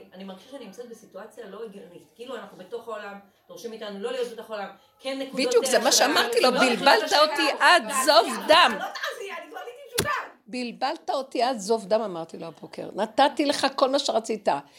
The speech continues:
Speaker 2: יום הקפאת אותי, יום מתחת אותי, יום בישלת אותי, יום קררת אותי. מה שאתה רוצה, אתה עושה איתי, ואני מסכימה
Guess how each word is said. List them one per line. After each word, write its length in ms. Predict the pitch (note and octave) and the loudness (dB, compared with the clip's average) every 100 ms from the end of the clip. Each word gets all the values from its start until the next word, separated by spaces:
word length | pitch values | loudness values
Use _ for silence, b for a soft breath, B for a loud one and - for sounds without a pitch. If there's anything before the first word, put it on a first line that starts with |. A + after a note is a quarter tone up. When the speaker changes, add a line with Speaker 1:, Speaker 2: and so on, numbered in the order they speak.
| B B - | B B 0
Speaker 2:
יום 240 | A3 C4 | 2 2
הקפאת 500 | B3 - - B3+ - | -2 -4 0 0 4
אותי, 300 | D4+ D#4 - | 4 4 2
יום 280 | F4+ F#4 A3+ | 2 2 0
מתחת 540 | A3 - B3 - - | -2 0 -2 -2 -2
אותי, 300 | G#3 F#3 F#3 | -2 -2 -6
יום 320 | G3 A3 B3+ F#3 | -4 -4 -4 -4
בישלת 520 | A3+ - C4+ - F4 | -2 2 2 2 2
אותי, 520 | E4+ F#4+ G4 D4 G#4 | 0 0 -4 0 0
יום 160 | A3 A3+ | 0 -2
קררת 600 | - A#3 C4 C4+ B3+ - | -2 -2 2 2 2 -2
אותי. 300 | G#3 G#3+ D#4 | -2 -2 -4
מה 120 | A#3 C#4 | 2 2
שאתה 220 | - D#4 | 2 0
רוצה, 280 | - E4+ - C#5 C#5+ | 0 2 2 0 -2
אתה 80 | C5 A#4+ | -4 -4
עושה 140 | C#5 C5+ | -2 -2
איתי, 240 | B4+ F4+ A3+ | -2 -2 -2
ואני 180 | C4+ | -2
מסכימה 440 | D#4+ E4 - G#4+ | -2 -4 -2 0